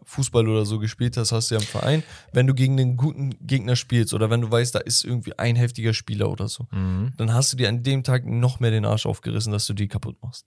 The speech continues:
Speaker 2: Ja.
Speaker 1: Es ist einfach so. Also du siehst
Speaker 2: Natürlich.
Speaker 1: auch ganz oft, ne, also keine Ahnung, im D-F-B-Pokal, im englischen Pokal, irgendwie ein Fünftligist, Drittligist, Viertligist, haut einen Zweitligisten, Erstligisten raus. Weißt du, oder
Speaker 2: Ja,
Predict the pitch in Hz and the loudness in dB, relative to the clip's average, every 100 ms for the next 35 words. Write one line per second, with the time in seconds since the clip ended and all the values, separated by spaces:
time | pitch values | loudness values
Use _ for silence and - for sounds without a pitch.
0 | _ - 90 - - 120 - 139 - 98 | _ -4 -4 -2 0 0 0 0 0 0
1 | 107 98 98 - 110 113 - - - 117 | -2 -2 -4 -2 0 -2 -4 -12 -2 2
2 | 123 147 127 185 135 135 - 131 147 - | 4 6 6 4 2 2 2 2 0 0
3 | 127 127 - - - 127 - 117 120 - | 0 0 -8 -12 -4 -2 0 0 -2 -4
4 | - _ _ - 131 123 120 127 120 123 | -20 _ _ -2 2 4 4 2 0 2
5 | 127 120 123 117 - - 104 98 - - | 2 4 2 4 2 2 0 0 -4 -4
6 | 120 120 120 117 - 104 104 98 101 - | 0 0 0 -2 -4 -2 2 2 0 0
7 | 120 110 117 107 127 123 - 113 107 - | 0 0 -2 0 0 -2 -2 0 0 -2
8 | 117 117 117 107 107 - - - 123 117 | -4 -4 -2 -2 -2 -4 -8 -4 -2 0
9 | 110 107 - - - _ _ _ _ _ | 0 -2 -4 -14 -20 _ _ _ _ _
10 | - 123 123 110 - 127 120 123 113 110 | -4 2 2 4 2 4 4 2 0 -2
11 | - 98 120 - 117 107 - - 113 113 | -2 0 0 0 -2 -2 -4 -6 -6 -6
12 | - - _ - 117 - - 117 110 104 | -10 -14 _ 0 2 2 0 2 2 0
13 | - 101 107 | 2 6 6